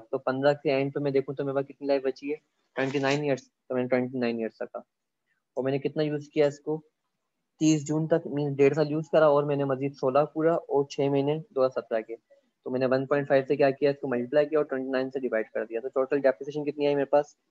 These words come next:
यूज़ करने वाली after revaluation, four point five million से। तो मैंने minus करा इसमें से, तो क्या मिल गई मुझे, डब्ल्यूडीवी मिल गई एटी टू पॉइंट फ़ाइव million Revolution मिला के। तो अगर मैं चाहूँ तो मैं direct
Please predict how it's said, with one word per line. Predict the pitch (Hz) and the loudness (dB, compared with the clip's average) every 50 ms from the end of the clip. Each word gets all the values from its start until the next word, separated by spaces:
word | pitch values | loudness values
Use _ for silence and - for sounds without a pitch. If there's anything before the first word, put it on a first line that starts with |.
| - | -4
यूज़ | 139 143 147 143 | -4 -4 -2 0
करने | - 151 139 139 135 | -2 -2 0 2 2
वाली | 131 131 135 143 - _ _ _ _ _ _ - - | 2 2 0 -2 -8 _ _ _ _ _ _ -4 0
after | 127 127 - - 135 | 0 0 2 2 2
revaluation, | 131 131 131 127 131 131 127 - 151 156 160 _ _ _ - _ _ _ _ _ _ _ _ _ - - | 2 2 2 2 2 0 0 0 -6 -8 -8 _ _ _ -20 _ _ _ _ _ _ _ _ _ -4 -2
four | 135 127 | 0 0
point | 147 143 143 | 0 0 2
five | 143 139 147 156 170 | 2 2 2 2 0
million | 165 165 165 156 143 | 0 0 0 0 0
से। | - 139 135 - _ _ _ _ _ _ _ _ _ _ _ _ _ _ _ _ _ _ _ - | -2 -6 -8 -8 _ _ _ _ _ _ _ _ _ _ _ _ _ _ _ _ _ _ _ -4
तो | - 120 | -4 -2
मैंने | 123 127 131 135 | 0 2 0 2
minus | 131 127 127 139 139 139 | 2 2 2 2 0 0
करा | - 151 143 143 | 2 4 6 6
इसमें | 143 143 147 143 | 4 4 0 -2
से, | 143 135 | 0 0
तो | 143 | 0
क्या | - 147 135 | 0 0 0
मिल | 139 139 | 0 0
गई | 135 139 | 0 0
मुझे, | 139 139 131 135 147 160 151 _ _ _ _ _ _ _ _ _ _ _ _ _ _ _ - | 0 0 0 -2 -2 -2 -2 _ _ _ _ _ _ _ _ _ _ _ _ _ _ _ -2
डब्ल्यूडीवी | - 123 123 135 139 143 143 143 | -2 0 0 2 0 0 0 0
मिल | 143 135 131 | 0 2 2
गई | 139 147 127 - 139 | 2 2 2 0 -2
एटी | 131 139 131 | -2 -2 -4
टू | 135 135 123 | -4 -4 -4
पॉइंट | 127 135 135 139 139 | -2 -2 -2 -2 -2
फ़ाइव | - 117 107 110 - - | 0 0 0 0 -2 -8
million | 110 104 104 107 107 _ _ _ _ _ _ _ _ _ _ _ _ - | -16 -14 -14 -16 -18 _ _ _ _ _ _ _ _ _ _ _ _ -4
Revolution | - 123 123 127 131 127 139 131 | 0 0 2 2 0 0 -2 -2
मिला | 120 110 110 104 | -2 -2 -2 -4
के। | 104 - - | -4 -6 -12
तो | - _ _ _ _ _ _ _ _ _ _ _ _ - 123 | -18 _ _ _ _ _ _ _ _ _ _ _ _ -2 2
अगर | 123 127 | 2 4
मैं | 135 135 | 2 2
चाहूँ | 131 - 131 131 139 135 | 0 0 0 0 0 -2
तो | 147 | -2
मैं | 139 131 | 2 4
direct | 131 131 135 135 135 | 6 6 6 4 0